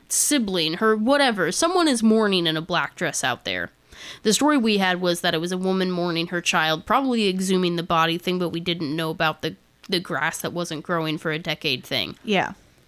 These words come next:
Speaker 1: So Megan is asking pretty pointed questions. She has one of the voice recorders.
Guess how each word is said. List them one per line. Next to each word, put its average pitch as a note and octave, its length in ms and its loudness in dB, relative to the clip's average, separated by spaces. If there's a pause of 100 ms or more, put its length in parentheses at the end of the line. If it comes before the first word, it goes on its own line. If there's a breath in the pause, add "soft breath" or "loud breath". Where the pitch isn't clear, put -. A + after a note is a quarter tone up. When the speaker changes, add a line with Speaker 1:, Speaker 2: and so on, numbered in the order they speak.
(200)
Speaker 1:
So A#3 360 2 (180)
Megan D#4 260 4
is C#4 120 2
asking A#3 320 0
pretty A3 200 0
pointed F#3+ 400 -2
questions. E3+ 440 -2
She F#3 180 -2
has F#3 220 -2
one F3 100 0
of F3 60 -2
the F3 60 -4
voice E3 300 -6
recorders. C3+ 540 -8